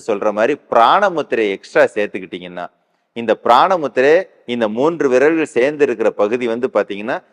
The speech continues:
சரியா செங்குத்தா மேல் நோக்கி இருக்கணும். இந்த ரெண்டு விரல்களும் ஒட்டியபடி இப்படி வச்சு பத்து நிமிடங்கள் பிராண முத்திரையும் சேர்த்து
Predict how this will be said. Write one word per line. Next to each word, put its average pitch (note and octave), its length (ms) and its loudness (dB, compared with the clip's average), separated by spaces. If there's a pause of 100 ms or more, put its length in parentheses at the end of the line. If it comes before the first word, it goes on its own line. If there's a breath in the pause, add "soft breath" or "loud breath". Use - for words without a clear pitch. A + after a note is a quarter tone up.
சரியா C3+ 500 2
செங்குத்தா C3 560 0
மேல் A2+ 240 -2
நோக்கி A#2 300 -4
இருக்கணும். A2 200 -8
இந்த A#2+ 140 -4
ரெண்டு A2 280 -4
விரல்களும் G#2+ 380 -2
ஒட்டியபடி G#2+ 340 -6
இப்படி F2+ 220 -10
வச்சு F2 320 -12 (480)
பத்து - 360 2
நிமிடங்கள் A#2+ 420 -2
பிராண B2+ 400 2
முத்திரையும் G#2 580 -8
சேர்த்து A2+ 520 -4